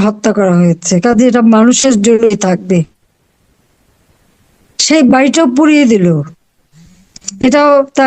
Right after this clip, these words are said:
কি তার এক, তার ওই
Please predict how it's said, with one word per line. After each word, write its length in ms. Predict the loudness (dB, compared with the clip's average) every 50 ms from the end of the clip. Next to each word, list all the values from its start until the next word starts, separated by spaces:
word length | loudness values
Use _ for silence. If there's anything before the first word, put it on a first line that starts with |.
| 0 -2
কি 100 | -4 -4 -2
তার 180 | -2 -2 -2 0 0 0 0 -2
এক, 60 | -4 -8 -18 _ _ _ _ _ _ _ _ -20 _ _ _ _ _ _ _ _ _ _ _ _ _ _ _ _ _ _ _ _ _ _ _ _ _
তার 160 | -2 0 2 2 2 2
ওই 80 | 2